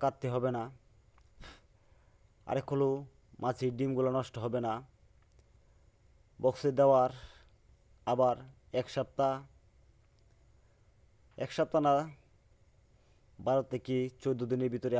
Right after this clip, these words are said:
আবার মধুগুলো খুলতে পারবেন। এটা হলো সুবিধা, কারণ যেহেতু আমরা ক্ষুদ্র মৌমাছির বক্সে, দেখেন প্রতিটি ফ্রেমে কী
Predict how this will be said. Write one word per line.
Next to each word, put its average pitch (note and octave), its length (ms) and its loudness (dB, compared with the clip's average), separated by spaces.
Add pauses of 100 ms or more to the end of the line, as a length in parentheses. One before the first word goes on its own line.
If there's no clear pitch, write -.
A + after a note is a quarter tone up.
আবার A#2+ 200 2
মধুগুলো A2+ 360 -4
খুলতে B2 260 -6
পারবেন। G#2+ 300 -4 (420)
এটা A2+ 200 -6
হলো A#2 160 -2 (340)
সুবিধা, A2 340 -4 (800)
কারণ A#2+ 200 -4
যেহেতু B2+ 240 -2
আমরা C3 220 2
ক্ষুদ্র B2+ 200 -4 (100)
মৌমাছির B2 500 -2 (240)
বক্সে, A#2 360 -4 (720)
দেখেন G#2 240 -10 (840)
প্রতিটি C3 320 -4
ফ্রেমে B2+ 320 -2
কী A#2+ 60 -12